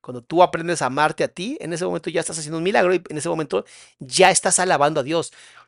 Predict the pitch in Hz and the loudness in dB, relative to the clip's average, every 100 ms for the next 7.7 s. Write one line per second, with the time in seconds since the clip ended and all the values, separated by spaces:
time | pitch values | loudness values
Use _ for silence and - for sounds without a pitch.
0 | - 135 202 233 - 180 143 151 185 - | -14 2 6 6 4 0 0 4 4 2
1 | 180 208 202 190 175 202 135 143 156 - | 0 -2 -2 -4 -4 -4 -10 -8 -6 2
2 | 190 196 202 196 220 190 139 233 262 - | 2 2 4 8 8 8 4 6 4 2
3 | _ _ _ _ _ _ _ _ _ _ | _ _ _ _ _ _ _ _ _ _
4 | _ _ _ _ - - 320 339 - - | _ _ _ _ -6 4 6 6 2 -12
5 | - - - 269 165 151 185 208 165 131 | -6 -2 0 0 -2 -6 -4 -2 0 -2
6 | - 143 170 226 185 151 135 131 - 180 | -6 -8 -8 -6 -6 -6 -8 -8 -8 -8
7 | 170 - 143 135 117 156 | -8 -10 -10 -8 -4 -2